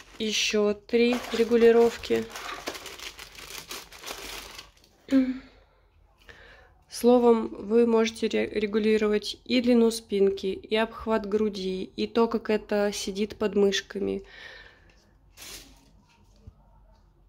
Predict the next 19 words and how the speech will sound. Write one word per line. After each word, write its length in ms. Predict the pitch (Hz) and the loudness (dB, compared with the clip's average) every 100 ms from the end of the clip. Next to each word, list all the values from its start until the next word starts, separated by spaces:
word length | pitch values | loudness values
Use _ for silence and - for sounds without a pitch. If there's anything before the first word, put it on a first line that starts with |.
| - | -10
Ну, 400 | 220 220 240 240 - _ _ _ _ _ _ _ | 2 6 6 4 -8 _ _ _ _ _ _ _
надеюсь, 460 | 214 208 202 220 220 | 0 2 4 4 6
что 500 | - - 208 202 196 - _ _ _ _ _ _ _ _ _ | 4 2 -2 -2 -4 -12 _ _ _ _ _ _ _ _ _
я 140 | 202 202 | 0 4
сумею 340 | 214 214 214 | 6 6 6
показать 480 | 214 208 202 208 202 | 2 -4 -2 -2 0
вам 140 | 196 | -2
эту 160 | 196 196 | -2 -4
шлейку 420 | - 208 202 202 | -2 -2 0 -2
на 100 | 196 | -2
щенке 520 | 196 202 190 220 220 | -2 -4 -4 -2 -2
и 40 | 202 | -2
показать, 540 | - 190 190 196 196 | -8 -10 -4 -4 -4
как 240 | - 196 | -6 -6
это 160 | 196 196 | -6 -8
всё 540 | - - 196 196 190 190 _ _ _ _ | -10 -4 0 2 0 -4 _ _ _ _
работает 600 | 196 185 196 214 220 214 | -6 0 0 2 0 -2
в 80 | 202 | 0
действии. 600 | 196 226 - 220 208 | 0 0 0 0 0